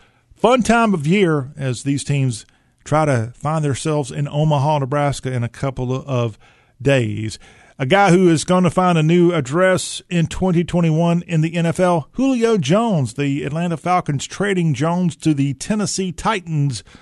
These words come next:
on Sunday in exchange for the wideout. The Titans will send a twenty twenty-two second-round draft pick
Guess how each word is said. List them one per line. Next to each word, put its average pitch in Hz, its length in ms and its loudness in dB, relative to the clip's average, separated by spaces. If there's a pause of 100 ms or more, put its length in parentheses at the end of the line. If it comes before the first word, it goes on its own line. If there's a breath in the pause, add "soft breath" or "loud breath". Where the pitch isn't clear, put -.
(200 loud breath)
on 143 300 0
Sunday 165 400 -2
in 160 100 -4
exchange 175 560 -2
for 156 380 0 (300 loud breath)
the 135 100 0
wideout. 170 640 0
The 143 80 -8
Titans 160 460 -4
will 131 120 -12
send 165 260 -4
a 143 100 -2
twenty 180 320 -4
twenty-two 165 540 -2
second-round 170 720 -4
draft 160 380 -4
pick 185 260 -2